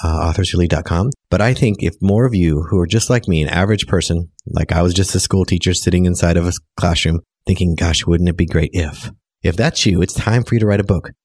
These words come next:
It's time for the world to know what you stand for. And that's what Authors Who Lead will stand for as we go forward here.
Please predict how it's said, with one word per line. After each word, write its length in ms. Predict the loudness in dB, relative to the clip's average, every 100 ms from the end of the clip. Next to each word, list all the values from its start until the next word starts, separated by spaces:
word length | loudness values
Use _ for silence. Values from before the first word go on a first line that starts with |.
| -4
It's 120 | -4
time 240 | 0 0 2
for 120 | 2
the 80 | 2
world 200 | 2 0
to 80 | 2
know 140 | 2
what 280 | 2 0 0
you 140 | -2
stand 320 | -2 -2 -2 -2
for. 180 | -8 -10 _ -4
And 240 | 0 2
that's 240 | 2 2 0
what 220 | -2 0
Authors 360 | -2 -2 -4 0
Who 100 | 0
Lead 260 | 0 0
will 80 | -2
stand 340 | -2 -2 -2
for 260 | -2 -6 -6 _ -4
as 140 | 0
we 80 | 0
go 100 | 0
forward 280 | -2 -2 0
here. 160 | -2